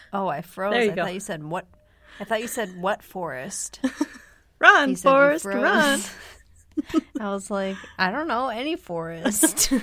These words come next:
Speaker 1: <laughs>
Speaker 2: Okay. Blair Witch Project is Slenderman. I didn't hear what you said after that.
Speaker 1: Oh, oh, yeah. So Slenderman is kinda like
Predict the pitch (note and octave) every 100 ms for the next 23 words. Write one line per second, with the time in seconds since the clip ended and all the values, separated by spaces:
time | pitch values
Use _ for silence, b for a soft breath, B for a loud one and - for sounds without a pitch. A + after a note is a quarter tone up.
0 | - - - D#4+ D4+ - D4+ C#4+ - F4
1 | - _ _ - - B B B - C4+
2 | - B3 C4 - B3 - B3+ A#3 A3 A3
3 | A3 - - G#3+ - G#3+ G#3 G#3 G#3+ G#3
4 | A3 - _ _ - G#3+ G3+ G#3 G3+ F3+
5 | - - F#3 F3 - C#3+ - - - _
6 | _ - B3 B3 B3 A3+ D3 F3+ F3 B2
7 | - F3+ D3+ C3 - A3+ A3 G#3 G3+ -
8 | F#3 G3+ G3+ G#3 G3+ F#3 F#3 G#3 F#3+ F3+